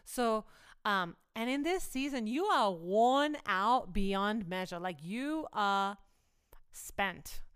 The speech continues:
Um, and, like, there just is not enough energy left to pray. Um, I actually look back on some of my journals from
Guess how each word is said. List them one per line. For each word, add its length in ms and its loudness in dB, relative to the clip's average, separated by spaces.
Um, 400 2
and, 580 0
like, 540 -2
there 400 -2
just 240 -4
is 260 -2
not 400 -2
enough 340 -6
energy 840 -6
left 760 -4
to 140 -12
pray. 440 0
Um, 300 2
I 220 6
actually 300 -2
look 420 2
back 340 0
on 160 -2
some 200 2
of 100 0
my 160 0
journals 460 -4
from 300 -6